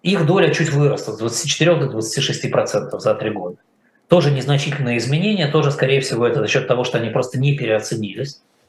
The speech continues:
Они же не ликвидные, да, как их переоценишь?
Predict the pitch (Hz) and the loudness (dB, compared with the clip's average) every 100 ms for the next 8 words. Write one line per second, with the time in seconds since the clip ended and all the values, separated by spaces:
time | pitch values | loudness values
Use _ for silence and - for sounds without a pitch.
0 | _ - 127 135 127 127 120 - 208 165 | _ -2 0 0 -2 -2 -2 0 0 0
1 | 123 127 131 - - - 190 117 - 82 | -2 -2 -2 -4 -6 -4 -2 -2 -4 -8
2 | - - - | -10 -14 -14